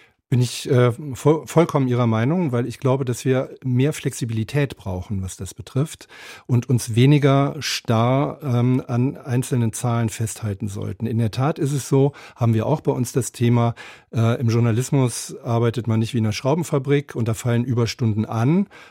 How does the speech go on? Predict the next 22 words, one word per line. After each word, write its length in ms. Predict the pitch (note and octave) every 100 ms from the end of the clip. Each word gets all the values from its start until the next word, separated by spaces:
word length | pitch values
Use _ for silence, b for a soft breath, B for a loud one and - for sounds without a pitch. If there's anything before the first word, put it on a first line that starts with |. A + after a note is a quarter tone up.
| B
unter 280 | C#3+ D3+ D3
anderem 320 | A#2 C3 A#2+
deswegen, 600 | A2 A2+ - B2+ C3+ C#3+
weil 100 | B2
den 140 | A#2 A#2+
Menschen 260 | A#2+ A#2+
auch 160 | B2+ A#2+ _ _
die 120 | B2
Arbeit, 280 | A#2+ B2 C3
an 120 | A#2
der 80 | A#2+
sie 100 | A#2+
gerade 300 | A#2+ B2 B2+
arbeiten, 340 | A2+ B2 B2
Spaß 360 | - - G#2+ -
macht 420 | C#3 E3+ - -
und 260 | F3+ B2+ B2
sie 140 | C3+
noch 140 | C3+
fertig 260 | - C#3 A2+
kriegen 340 | - G#2 G#2
wollen. 320 | F#2+ G2+ G2+